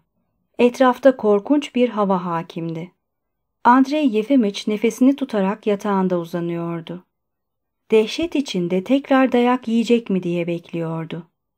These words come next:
Sanki birisi orağı almış, içine batırmış, göğsünün ve bağırsaklarının üzerinde çeviriyordu.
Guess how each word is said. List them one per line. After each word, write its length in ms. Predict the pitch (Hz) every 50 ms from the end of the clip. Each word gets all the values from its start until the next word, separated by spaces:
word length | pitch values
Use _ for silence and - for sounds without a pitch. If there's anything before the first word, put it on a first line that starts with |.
| _ _ _ _ _
Sanki 520 | - - - 254 262 302 339 330 - 311 269
birisi 380 | 269 269 277 269 - - 294
orağı 440 | - - 220 214 208 220 220 240 254
almış, 680 | - - 214 196 175 170 170 180 214 - - - - - _ -
içine 400 | 226 196 - - 247 285 320 262
batırmış, 680 | 247 214 214 - 202 185 170 175 185 233 - - - _ _ _ _ _ _ _ -
göğsünün 560 | 240 254 269 262 - 285 285 294 339 381 349
ve 140 | 320 302 262
bağırsaklarının 880 | 262 254 254 262 262 - 262 254 247 254 - 254 254 247 247 285 294
üzerinde 520 | 277 233 220 240 240 233 233 233 220 226
çeviriyordu. 920 | 220 - - 190 175 180 175 170 170 165 165 165 165 165 165 - 170 175